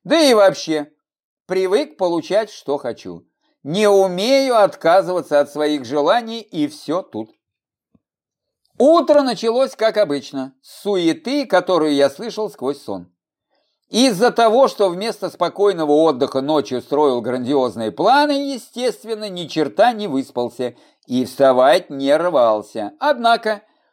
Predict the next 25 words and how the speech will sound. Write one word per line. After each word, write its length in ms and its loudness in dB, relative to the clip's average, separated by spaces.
дядькин 580 0
голос 380 -2
позвал 440 -2
меня 320 -2
из 340 -2
синей, 520 -4
соответственно, 1080 2
пришлось 520 -6
выбраться 640 -4
из 260 -8
постели 560 -2
и 220 -2
идти 180 -10
к 100 -14
нему. 380 -6
Иначе 560 2
он 160 0
один 300 0
хрен 400 0
придет 360 -2
ко 140 -4
мне. 260 -12
А 180 4
после 480 -2
вчерашнего 920 -2